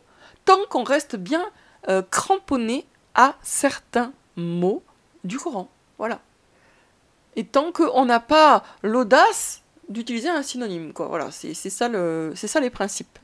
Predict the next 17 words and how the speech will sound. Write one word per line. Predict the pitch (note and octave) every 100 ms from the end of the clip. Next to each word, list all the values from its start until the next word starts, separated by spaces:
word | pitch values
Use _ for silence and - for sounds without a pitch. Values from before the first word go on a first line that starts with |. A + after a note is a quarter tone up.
| _
du | F3
coranisme. | - D#3+ A#2+ - - _ _ - _ _ _ _ _ _ _ _ _ -
Ben, | B3 - _ _ _ -
je | F#3 F3 A#3+
me | C#4+ C#4
permets | - A#3+ A3 G3 -
de | F3+ B3+
trouver | C#4 - F3+ E3 - _ _ _ _ _ -
que | B3+ A#3 -
cette | - D#4+ E4+ -
mentalité | C4 B3+ A#3 F3+ - F#3 - _ -
est | F#3+
juste | F#3 C4 - - _ -
ridicule. | E3 C4 E4+ _ _ _ F3+ C4 C#4+ _ _ - A#3+ F#3+ G3+ _ _ _
Mais | G3
vraiment | A3 F4 C4 -
ridicule. | D#4 E4 - F3+